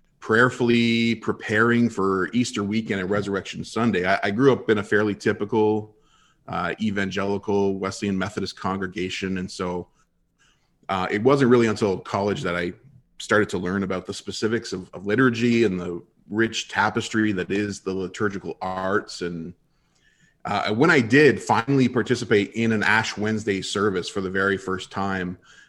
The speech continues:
I gotta be honest, my, my, my life and my understanding of what worship was, w-, was forever changed, sincerely. Uh, it was like all of a sudden the lights were turned on and, uh, I,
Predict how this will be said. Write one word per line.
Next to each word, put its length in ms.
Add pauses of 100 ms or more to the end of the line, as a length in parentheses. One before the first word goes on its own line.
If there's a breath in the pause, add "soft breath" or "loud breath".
(140 soft breath)
I 40
gotta 140
be 100
honest, 340
my, 120
my, 180
my 240
life 340
and 100
my 160
understanding 600
of 80
what 340
worship 460
was, 880
w-, 340
was 140
forever 320
changed, 800
sincerely. 640 (640 loud breath)
Uh, 260
it 60
was 180
like 160
all 140
of 60
a 60
sudden 280
the 80
lights 340
were 120
turned 300
on 560
and, 400 (760 soft breath)
uh, 200
I, 140